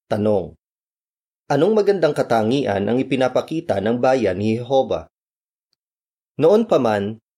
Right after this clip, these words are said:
inihula na ng Biblia na kusang loob na ihahandog ng bayan ng Diyos ang kanilang sarili sa paglilingkod kay Jehova sa ilalim ng pangunguna ng kanyang anak.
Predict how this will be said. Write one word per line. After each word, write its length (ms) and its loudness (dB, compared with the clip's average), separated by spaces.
inihula 560 2
na 80 2
ng 240 0
Biblia 400 2
na 240 0
kusang 400 0
loob 240 2
na 80 0
ihahandog 640 0
ng 240 -2
bayan 320 2
ng 80 -2
Diyos 320 -2
ang 80 -2
kanilang 400 -2
sarili 480 -2
sa 160 -2
paglilingkod 640 -2
kay 240 2
Jehova 560 0
sa 160 2
ilalim 480 0
ng 80 0
pangunguna 640 0
ng 80 -4
kanyang 320 -4
anak. 320 -6